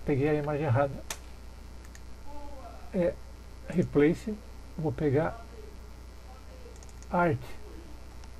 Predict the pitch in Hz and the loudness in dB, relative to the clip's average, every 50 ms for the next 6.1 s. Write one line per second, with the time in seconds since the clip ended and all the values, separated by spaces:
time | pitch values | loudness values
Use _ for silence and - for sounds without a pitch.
0 | - - - - - 165 151 127 104 117 147 147 - - - - - - - - | -12 -12 -8 0 6 8 10 10 10 10 10 8 6 0 -2 -4 -4 -4 2 4
1 | 156 160 - 151 147 147 120 - 147 147 156 175 190 247 - - - - - - | 4 6 8 8 8 6 8 8 8 8 10 8 4 2 0 -6 -12 -12 -12 -10
2 | - - - - - - - - - - - - - 220 180 135 156 156 160 160 | -12 -12 -10 -10 -10 -10 -10 -10 -12 -12 -6 0 4 4 6 8 8 8 10 10
3 | 139 127 175 165 - - - 160 156 165 185 185 - - - - - - - - | 8 8 6 4 2 6 10 10 10 10 8 2 -4 -8 -10 -12 -10 -10 -10 -10
4 | - - - - - - - - - - - - - - - - - - - - | -10 -10 -10 -10 -12 -10 -10 -10 -10 -8 -8 -8 -8 -8 -10 -10 -10 -12 -12 -12
5 | - - - - - - - - - 208 165 160 147 - - 180 160 170 185 185 | -12 -12 -12 -10 -10 -6 -6 -2 2 4 4 4 4 2 2 0 2 2 2 2
6 | - | 0